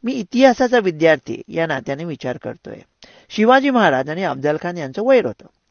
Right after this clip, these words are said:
अफजल खानाने शहाजीराजांना दगा देऊन पकडलं होतं आणि शिवाजीराजांचे मोठे भाऊ, त्यांचं नाव पण संभाजीच होतं, त्यांच्या मृत्यूमागे पण अफजल खानाचाच हात होता. विजयनगरचे राजे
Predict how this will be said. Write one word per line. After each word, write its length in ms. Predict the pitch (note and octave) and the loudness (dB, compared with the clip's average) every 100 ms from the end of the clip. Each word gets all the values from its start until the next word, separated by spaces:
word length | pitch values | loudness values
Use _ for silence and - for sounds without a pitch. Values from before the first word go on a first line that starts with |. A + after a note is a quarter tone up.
| _ _ _ _ - | _ _ _ _ -8
अफजल 400 | C3+ B2+ D3 F3 E3+ | -4 0 2 2 0
खानाने 420 | D#3 C#3 B2+ D3+ | -6 -6 -6 -10
शहाजीराजांना 760 | - D3 C3+ D3 D3 C#3+ D3 D3 | -6 -4 -2 0 0 0 -4 -4
दगा 300 | C3+ C3 C#3 | -2 0 0
देऊन 240 | C#3 C#3+ | -2 -8
पकडलं 400 | C#3 B2 C3 B2+ | -8 -6 -4 -4
होतं 280 | A#2 - B2 G#3+ _ _ _ - | -6 -10 -14 -16 _ _ _ -6
आणि 160 | C#3+ | -4
शिवाजीराजांचे 840 | E3 D#3+ D3+ D#3+ F3+ E3+ E3+ E3 F3+ | -4 0 2 2 2 2 0 -4 -4
मोठे 360 | D3 C#3+ D#3+ | -4 -2 -2
भाऊ, 320 | D3 C#3 B2+ - | -2 -2 -4 -6
त्यांचं 260 | C3+ C3+ D3+ | -10 -8 -4
नाव 140 | C#3+ | -4
पण 140 | E3 | -4
संभाजीच 600 | D3+ D#3 C#3 D3 D3 C#3+ | -8 -6 -2 0 0 -4
होतं, 280 | C#3+ A#2 B2+ B3 _ _ _ - | -6 -8 -10 -12 _ _ _ -4
त्यांच्या 300 | D3 C#3+ F#3+ | -2 0 0
मृत्यूमागे 640 | E3 D#3 F#3 F3 D3+ D3 | -2 -2 -2 0 0 -2
पण 180 | A3 C#4 | -4 -6
अफजल 280 | G#3+ F#3 F3+ | -2 0 0
खानाचाच 400 | F3+ D#3 D3+ D#3 | -2 -4 -4 -6
हात 140 | - B2+ | -8 -10
होता. 260 | A#2+ - - _ _ _ - - | -10 -14 -20 _ _ _ -20 -4
विजयनगरचे 760 | D3+ F3 A#3 C#4 C4+ B3 A3+ G#3+ | -2 4 8 8 6 4 4 4
राजे 380 | D#3 B2+ B2 | 4 2 -4